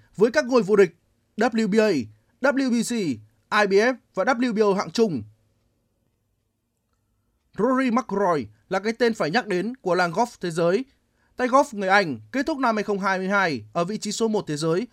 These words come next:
và đứng đầu bảng xếp hạng P G A Tour. Sau Henrik Stenson, Rory McIlroy trở thành trường hợp đầu tiên vô địch FedEx Cup và giành danh hiệu Harry Vardon trong cùng năm.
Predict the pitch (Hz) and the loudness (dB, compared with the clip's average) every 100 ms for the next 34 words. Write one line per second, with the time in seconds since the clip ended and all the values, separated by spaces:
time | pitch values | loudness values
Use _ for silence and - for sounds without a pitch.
0 | _ - 214 226 277 214 165 208 233 196 | _ -6 0 2 4 2 0 0 -2 -2
1 | 220 170 190 175 202 175 120 - _ _ | -4 -2 -2 0 2 2 0 -6 _ _
2 | _ _ _ _ _ _ - 226 240 240 | _ _ _ _ _ _ -8 0 2 2
3 | 196 247 - 196 180 196 123 - _ - | 2 -2 -2 -2 0 -2 -4 -10 _ 2
4 | 254 262 247 254 208 202 165 104 - - | 4 4 2 -2 0 0 0 -4 -8 -4
5 | 214 214 202 202 202 190 170 233 185 113 | -2 -2 -2 -4 -2 -4 0 2 2 -2
6 | - _ 254 262 - 233 240 226 254 269 | -12 _ 0 0 -2 -2 -2 0 0 0
7 | _ _ _ 202 214 233 247 233 208 214 | _ _ _ 0 2 0 0 0 2 2
8 | 220 202 202 180 120 190 165 175 165 175 | 2 2 2 2 -2 -4 -2 -2 0 -2
9 | 127 | -2